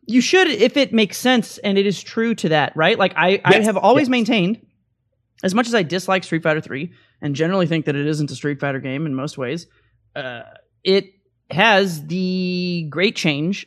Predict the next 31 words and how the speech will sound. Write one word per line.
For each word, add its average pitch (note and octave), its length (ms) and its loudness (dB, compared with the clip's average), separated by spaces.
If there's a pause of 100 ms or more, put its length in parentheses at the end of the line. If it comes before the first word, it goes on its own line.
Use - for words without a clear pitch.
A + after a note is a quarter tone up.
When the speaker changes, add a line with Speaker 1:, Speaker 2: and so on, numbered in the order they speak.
Speaker 1:
of D#3+ 300 2
the D3+ 280 0
Street D#3 200 -8
Fighter E3+ 180 2
three D3+ 280 -4
throw D#3 420 2
and E3 180 0
throw D3+ 160 0
tech D3 300 -4
system. - 520 -4
Speaker 2:
Yeah. G2 120 -4 (260)
Speaker 1:
Which F#3 220 2
is F#3 360 2
infinitely D4+ 520 2
better C#3+ 320 2
than E3 180 2
the D3+ 200 0
absolute F#3 540 0 (220)
travesty F3 520 0
of D3 120 2
dog D#3+ 280 4
shit C#3+ 240 -2
that C#3 100 -2
is C#3 120 -4
the - 80 -14
Street - 180 -14
Fighter D3 160 -2
two A#3+ 180 -2
throw D3+ 180 -6
system, - 420 -12 (480)
right? F3 280 4